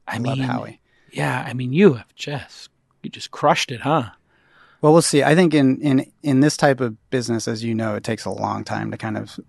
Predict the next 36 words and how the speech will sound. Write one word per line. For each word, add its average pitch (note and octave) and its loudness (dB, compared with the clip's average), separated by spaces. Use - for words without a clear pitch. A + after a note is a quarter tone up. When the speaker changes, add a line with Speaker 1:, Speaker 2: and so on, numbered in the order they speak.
Speaker 2:
uh, A2 -4
Speaker 1:
Yeah. E3 4
Speaker 2:
find C3+ 4
out A#2 2
how A#2+ 0
good A2 -8
you A2 -8
are. A2+ -4
And, A2 -8
uh, A2+ -4
most A2+ 4
Speaker 1:
I - 6
think D#4 6
Speaker 2:
of D3 4
the D3 8
Speaker 1:
year G3+ 8
Speaker 2:
companies C#3 4
Speaker 1:
six, - -6
you D3 -2
know. C3 -8
Speaker 2:
We'll C#3+ 4
see. A2+ -6
Speaker 1:
Five, G#3+ 6
Speaker 2:
Most - 2
of A3+ -2
Speaker 1:
year A#3+ 6
Speaker 2:
the A#3+ 2
Speaker 1:
five, A3 4
Speaker 2:
companies C#3 -2
Speaker 1:
six, - -10
seven, C3 -6
I B2+ -8
feel E3+ -8
like D3 -10
you C3+ -10
know. A2+ -16